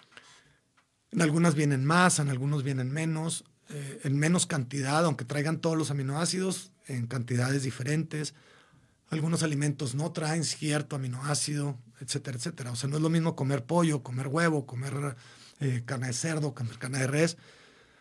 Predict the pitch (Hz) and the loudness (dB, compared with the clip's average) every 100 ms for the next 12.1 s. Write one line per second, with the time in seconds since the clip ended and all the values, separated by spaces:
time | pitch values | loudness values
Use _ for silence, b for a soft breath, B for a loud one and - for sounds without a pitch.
0 | B B B B B _ - 170 185 180 | B B B B B _ -2 2 4 2
1 | 196 - 170 165 170 165 165 147 151 170 | 0 0 2 2 2 0 0 -2 -2 -2
2 | 196 - 123 131 131 131 120 143 151 147 | -2 -4 -8 -6 -6 -6 -4 -4 -2 -4
3 | 139 120 117 123 117 - _ _ _ _ | -6 -6 -6 -8 -14 -18 _ _ _ _
4 | _ _ _ B B B B - 165 143 | _ _ _ B B B B 0 2 2
5 | 139 143 156 156 143 156 - 123 127 127 | 2 6 6 6 2 0 -2 -6 -4 0
6 | 139 127 - _ _ - _ 160 147 156 | 0 -2 -8 _ _ -20 _ 2 4 4
7 | 151 135 131 131 120 135 131 117 113 123 | 2 0 0 -2 -2 -2 -2 -4 -2 -2
8 | 120 120 117 110 110 - 113 - 110 113 | -4 -4 -8 -8 -12 -14 -12 -8 -4 -2
9 | 117 131 123 151 151 202 143 - B B | -2 -2 -4 -4 4 4 4 -2 B B
10 | B B B B B B B B B B | B B B B B B B B B B
11 | B B _ _ _ _ - 180 185 185 | B B _ _ _ _ 0 4 6 4